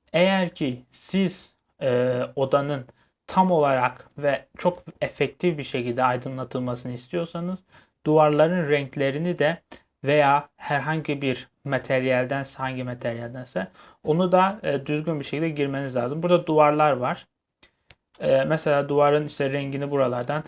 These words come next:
birinci duvar, ikinci duvar değiştirebilirsiniz. E, istersek mesela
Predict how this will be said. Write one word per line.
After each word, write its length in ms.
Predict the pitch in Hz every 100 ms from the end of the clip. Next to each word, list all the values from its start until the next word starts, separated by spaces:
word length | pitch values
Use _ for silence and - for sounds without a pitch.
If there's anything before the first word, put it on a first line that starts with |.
| - _
birinci 420 | 143 135 131 127
duvar, 240 | 123 120 123
ikinci 400 | 120 123 123 120
duvar 340 | 120 123 147 - _ _ _ -
değiştirebilirsiniz. 1160 | 139 123 - 131 151 147 131 120 117 147 185 _ _ _ _ _ -
E, 340 | 147 139 - -
istersek 580 | 180 - 214 202 208 202
mesela 560 | 196 185 175 190 190